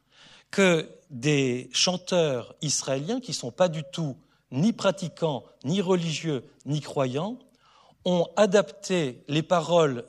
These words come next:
de ces textes, non pas des paroles de chansons,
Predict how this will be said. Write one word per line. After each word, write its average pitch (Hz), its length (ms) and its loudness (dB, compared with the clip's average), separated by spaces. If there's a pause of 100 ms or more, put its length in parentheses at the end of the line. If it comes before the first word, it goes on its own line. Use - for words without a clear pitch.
(120)
de 123 240 0
ces - 300 0
textes, 214 320 2
non 226 100 0
pas 175 140 0
des 165 120 0
paroles 139 300 -2
de 120 100 -4
chansons, - 480 -6